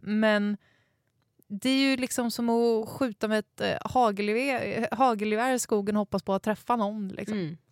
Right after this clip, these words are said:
Speaker 2: Bra liknelse.
Speaker 1: Nej, det var jättekonstigt.
Speaker 2: Nej, fast alltså, it makes sense. It
Speaker 1: Ja.
Speaker 2: makes sense. Ja,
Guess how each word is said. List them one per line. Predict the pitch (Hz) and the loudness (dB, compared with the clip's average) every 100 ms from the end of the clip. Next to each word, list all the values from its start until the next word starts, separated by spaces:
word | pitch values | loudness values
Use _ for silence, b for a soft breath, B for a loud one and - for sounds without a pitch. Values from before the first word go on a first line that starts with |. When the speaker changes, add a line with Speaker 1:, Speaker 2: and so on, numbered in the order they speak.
| _ _ _ _ _ _ _ _ _ _ _ _ _ _ - | _ _ _ _ _ _ _ _ _ _ _ _ _ _ -10
Speaker 2:
Bra | 220 | -8
liknelse. | 214 208 - - - - - | -6 -6 -8 -12 -12 -12 0
Speaker 1:
Nej, | 220 214 196 - | 2 2 0 -8
det | 202 | -6
var | |
jättekonstigt. | 202 214 220 277 311 - - 349 | -4 -6 4 6 10 10 10 8
Speaker 2:
Nej, | 277 622 339 - | 8 10 10 8
fast | 427 | 4
alltså, | 370 359 | 4 4
it | 302 | 6
makes | 320 370 - 466 | 4 2 0 2
sense. | 196 226 - | 2 -2 -2
It | - | 2
Speaker 1:
Ja. | 247 | 4
Speaker 2:
makes | 330 - | 4 2
sense. | 311 208 233 - - b b b b b b b - | 0 0 -4 -8 -14 b b b b b b b 0
Ja, | 240 214 | 2 2